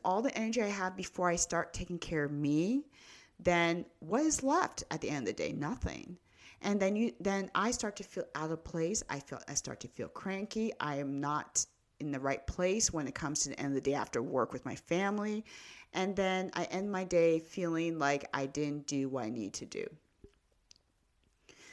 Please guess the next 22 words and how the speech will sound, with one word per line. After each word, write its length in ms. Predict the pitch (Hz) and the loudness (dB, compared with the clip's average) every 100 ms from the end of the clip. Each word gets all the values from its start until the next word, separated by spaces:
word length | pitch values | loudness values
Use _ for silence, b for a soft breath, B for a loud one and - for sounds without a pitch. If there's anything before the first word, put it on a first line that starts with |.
| B B B B | B B B B
So 460 | - - 175 170 165 | 0 4 6 8 6
f-, 220 | 165 - _ | 2 -14 _
your 240 | 160 160 165 | -4 2 2
challenge 800 | - 170 165 170 170 170 - - | 2 2 2 2 0 -4 -8 -6
would 140 | 156 156 | -6 0
be 440 | 151 151 151 151 - _ | 2 4 2 -2 -10 _
to 80 | 147 | 2
start 300 | - 147 135 | 2 2 -2
the 60 | |
day 260 | 143 135 139 | -2 0 2
taking 280 | 139 143 135 | -2 -6 -8
care 200 | - 131 | -4 -4
of 120 | 131 | -2
you, 220 | 139 139 | -2 -2
loving 340 | 147 151 156 151 | -2 -2 -2 -2
you 100 | 143 | -4
first, 640 | - 143 143 143 - - - B B B B B | -4 -6 -4 0 0 0 -6 B B B B B
and 120 | 160 | 0
also 300 | - 170 175 | 2 2 2
writing 340 | 160 160 156 | 4 4 4
it 100 | 156 | 0
down. 520 | 151 156 156 165 208 | 0 0 2 0 -2